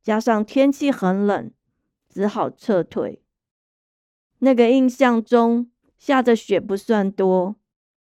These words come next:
就是白白的一些，当时的印象也不算深刻。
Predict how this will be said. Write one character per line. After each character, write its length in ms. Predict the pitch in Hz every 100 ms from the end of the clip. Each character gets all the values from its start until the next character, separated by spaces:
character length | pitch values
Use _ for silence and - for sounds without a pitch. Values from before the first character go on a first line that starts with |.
| _
就 140 | - 262
是 160 | 269
白 300 | 240 190 196
白 260 | 226 190 190
的 100 | 196
一 160 | 214
些， 540 | 208 - 190 185 180 208 _ _ _ _ _
当 180 | - 269
时 240 | 277 220 226
的 140 | 226
印 200 | 240 240
象 280 | 240 247 220
也 100 | 190
不 140 | 202
算 320 | 185 226 190
深 320 | 196 196 185 190
刻。 380 | - 180 -